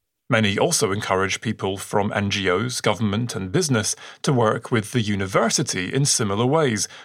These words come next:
for example via visiting roles. Some, like the University of the West of England in Bristol,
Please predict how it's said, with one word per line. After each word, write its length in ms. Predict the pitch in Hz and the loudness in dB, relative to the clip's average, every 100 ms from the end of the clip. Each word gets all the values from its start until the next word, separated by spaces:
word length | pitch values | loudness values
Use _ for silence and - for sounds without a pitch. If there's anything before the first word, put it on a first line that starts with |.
| - | -4
for 140 | 165 | 0
example 580 | 160 113 113 - 120 117 | 2 2 2 0 0 0
via 400 | 104 110 113 110 | 2 2 2 0
visiting 520 | 98 110 110 98 95 | -2 0 -2 -4 -4
roles. 560 | 98 123 139 110 98 - _ _ _ _ _ _ | -2 0 2 0 -2 -6 _ _ _ _ _ _
Some, 320 | - 104 113 135 | 2 2 2 2
like 300 | 110 117 - | 2 2 0
the 100 | 110 | 2
University 680 | 107 113 107 - 117 107 | 2 2 2 0 0 0
of 220 | - 98 | 2 0
the 100 | - | 0
West 380 | 110 107 - - | 2 2 -2 -4
of 140 | 131 131 | 0 2
England 460 | 190 120 113 135 | 2 4 2 2
in 140 | 104 98 | 0 0
Bristol, 480 | 170 156 143 113 | 0 0 0 -2